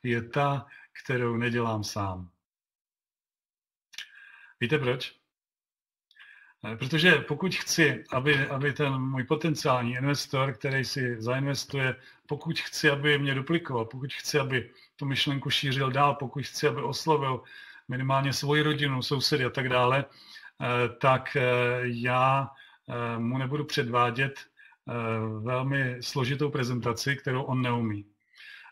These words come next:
Já mu prostě předvedu něco, co může on udělat taky. To znamená, eh, eh, oprezentuju mu letáček. Nebo mu pustím video a nemluvím, nemluvím skoro vůbec. A nebo ho vezmu na veřejnou, veřejnou přednášku, a nebo ho,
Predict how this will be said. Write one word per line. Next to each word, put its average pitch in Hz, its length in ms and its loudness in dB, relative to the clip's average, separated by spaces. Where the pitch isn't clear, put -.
Já 113 100 -4
mu 131 120 -4
prostě 127 320 -4
předvedu 135 400 -4
něco, 131 300 0
co - 300 -4
může 131 280 2
on 156 260 6
udělat 131 400 -2
taky. 110 360 -6
To 117 80 -8
znamená, 123 560 -2
eh, 110 420 -2
eh, 110 340 -6
oprezentuju 123 520 -4
mu 117 120 -2
letáček. 101 520 -8
Nebo 139 220 4
mu 156 200 4
pustím 151 420 -2
video 110 380 -4
a 120 60 -6
nemluvím, 113 460 -4
nemluvím 113 380 -4
skoro 113 260 -4
vůbec. 104 340 -6
A 143 80 0
nebo 156 280 4
ho 147 100 4
vezmu 127 440 -2
na 117 260 0
veřejnou, 156 420 6
veřejnou 151 400 2
přednášku, 131 800 -2
a 123 80 -4
nebo 123 320 0
ho, 113 260 2